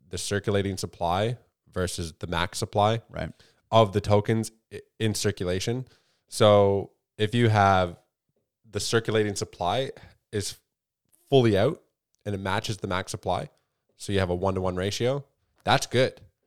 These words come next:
Speaker 1: You're not gonna have any more tokens coming out. It comes down to this basic principles of supply and demand.
Speaker 2: Right.
Speaker 1: If more tokens are gonna be released, there's a chance that the price could be going down.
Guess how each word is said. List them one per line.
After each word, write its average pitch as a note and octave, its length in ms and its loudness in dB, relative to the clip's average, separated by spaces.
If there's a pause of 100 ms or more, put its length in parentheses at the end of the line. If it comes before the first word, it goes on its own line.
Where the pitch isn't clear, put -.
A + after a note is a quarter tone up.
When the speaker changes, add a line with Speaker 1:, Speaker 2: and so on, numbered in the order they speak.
(320)
Speaker 1:
You're G#2+ 80 -8
not B2 120 0
gonna D3+ 120 0
have D3 120 2
any C#3 120 0
more C3+ 180 2
tokens C3 500 0
coming G2+ 220 -2
out. G#2 240 -2
It - 60 -14
comes A#2 200 -4
down G#2+ 200 0
to G#2 60 -4
this F#2+ 120 -6
basic G2+ 640 -6
principles F#2 420 -2
of D#2 80 -10
supply F2 460 -4
and F2+ 80 -6
demand. F2+ 400 -6 (200)
Speaker 2:
Right. - 200 -16 (120)
Speaker 1:
If F#2+ 120 -12
more A2 240 4
tokens A2 340 0
are G#2+ 60 0
gonna G#2 140 0
be G#2+ 80 -2
released, B2+ 580 -2 (100)
there's F2+ 140 -10
a - 20 -10
chance G2 280 -6
that E2+ 80 -10
the F#2+ 60 -10
price F#2+ 260 -6
could F2 160 -12
be F2+ 100 -10
going F2 220 -4
down. D#2 200 -12